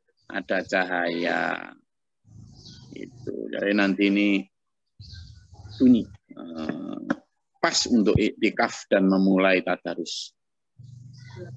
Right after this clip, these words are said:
Ya kan? Ya kan? Gelap nggak apa-apa, pakai ini dila-, kelihatan, kan? Ya. Saya rasa itu. Mudah-mudahan Allah merahmati kita,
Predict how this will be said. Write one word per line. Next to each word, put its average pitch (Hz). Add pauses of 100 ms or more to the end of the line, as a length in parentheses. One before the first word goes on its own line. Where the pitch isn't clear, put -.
(240)
Ya -
kan? 107 (180)
Ya 107 (120)
kan? 143 (160)
Gelap 165
nggak 165
apa-apa, 196
pakai 147
ini 160
dila-, 156
kelihatan, 110
kan? 135 (960)
Ya. 719 (880)
Saya 123
rasa 151
itu. 175 (400)
Mudah-mudahan 98
Allah 95
merahmati 92
kita, 90